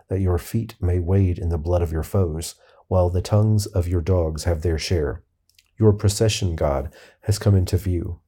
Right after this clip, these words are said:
the procession of my God and King into the sanctuary. In front are the singers, after them the musicians. With them are the young women playing the timbrels. Praise God in the great congregation.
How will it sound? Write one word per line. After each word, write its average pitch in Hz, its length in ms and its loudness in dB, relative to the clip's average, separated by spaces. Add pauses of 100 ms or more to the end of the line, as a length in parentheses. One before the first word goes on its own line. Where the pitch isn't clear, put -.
(140)
the 95 100 0
procession 101 540 2
of 87 100 2
my 90 200 2
God 87 340 2
and 87 260 -2
King 98 380 -4
into 85 180 -4
the 82 120 -6
sanctuary. 69 720 -6 (560)
In 104 140 4
front 110 360 -2
are 98 80 6
the 92 80 2
singers, 87 540 -2 (340)
after 104 300 2
them 98 240 4
the 98 140 2
musicians. 90 720 -2 (560)
With 107 180 2
them 82 300 0
are 87 140 2
the 87 100 0
young 82 240 0
women 80 340 0
playing 87 320 0
the 82 80 0
timbrels. 80 600 -2 (520)
Praise 104 260 2
God 98 300 4
in 107 120 0
the 82 80 -2
great 104 280 -2
congregation. 92 800 -2